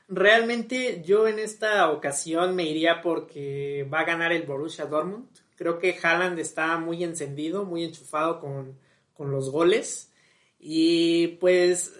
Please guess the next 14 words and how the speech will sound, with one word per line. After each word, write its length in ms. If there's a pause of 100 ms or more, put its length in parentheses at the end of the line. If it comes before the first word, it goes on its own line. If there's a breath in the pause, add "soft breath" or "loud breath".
(180)
la 140
llave 340
de 520 (600)
Bayern 680
París, 720 (720)
pues 140
la 140
verdad 400
que, 480
que 120
es 100
muy 180
incierta, 680
aunque, 640